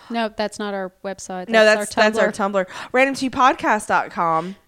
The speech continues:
Speaker 2: I was just keeping you on your toes there,
Speaker 1: I see, you're
Speaker 2: Janya.
Speaker 1: just, you're just testing me.
Speaker 2: Um, and on their website, what can they find on our website?
Speaker 1: Our other podcasts.
Speaker 2: <gasps> So many more.
Speaker 1: So many other podcasts.
Speaker 2: Um, we also cast for Agents of shield.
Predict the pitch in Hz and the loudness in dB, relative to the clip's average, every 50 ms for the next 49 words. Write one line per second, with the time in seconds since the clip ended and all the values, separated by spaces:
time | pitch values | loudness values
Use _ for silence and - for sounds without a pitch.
0 | _ - 233 269 294 - 381 359 - - 320 233 233 214 202 190 185 180 170 - | _ -2 -2 -2 -2 -4 -12 -12 -8 -8 -8 -8 -6 -6 -6 -6 -6 -6 -6 -4
1 | 190 202 202 196 - 240 302 151 151 156 - - 339 - - 427 453 - 302 349 | -4 -4 -4 -4 -2 -2 -2 -2 -2 -4 -4 -4 -4 -4 -4 -4 -4 -4 -6 -6
2 | 381 508 523 - - 494 466 466 - - 466 427 415 440 494 - _ _ - 262 | -4 -4 -6 -2 -2 0 0 0 -2 -4 -4 -4 -4 -6 -6 -8 _ _ 4 6
3 | 262 262 269 262 262 - 262 269 262 262 - 233 277 339 392 403 349 285 254 247 | 8 8 6 4 0 -2 -2 -2 -2 -2 -2 -2 -2 -2 -2 -2 -4 -2 -2 -2
4 | 247 233 - 277 262 277 403 539 - 679 587 480 349 - 311 285 311 339 330 277 | -2 -2 -6 -8 -4 -4 -4 -4 -2 -4 -2 -2 -4 -6 -8 -4 -4 -2 -2 0
5 | 226 202 185 170 151 139 - - 131 113 - 302 311 285 208 208 - 262 - - | 0 0 0 0 0 -2 -4 -6 -6 -4 0 2 2 2 2 2 2 2 2 4
6 | 311 381 453 - - 320 294 202 - - - - 370 330 254 - - - _ _ | 4 4 4 4 2 0 0 0 -2 -4 -6 -4 -4 -4 -4 -6 -8 -10 _ _
7 | _ _ _ - - 427 494 381 277 254 208 180 170 156 156 156 175 233 262 - | _ _ _ -2 4 4 4 4 4 0 -2 -2 -2 -4 -2 -2 -4 -4 -4 0
8 | - 415 415 392 359 330 262 240 233 233 214 - 202 190 185 185 - 190 185 180 | 2 4 4 6 4 4 2 0 -2 -4 -6 -6 -6 -8 -8 -8 -12 -14 -4 0
9 | 262 285 294 294 294 294 285 285 - 262 302 285 269 277 294 - 339 311 - 302 | 2 4 4 6 4 4 4 2 -2 -2 2 4 4 4 4 2 -2 -6 -4 -4
10 | 262 247 254 - - - 254 247 196 214 226 233 262 262 254 302 277 - - 240 | -2 -2 -4 -6 -6 -4 -4 -2 -2 -4 -4 -6 -8 -10 -10 -10 -10 -10 -8 -6
11 | 202 185 185 202 247 320 | -4 -2 -2 -2 -4 -6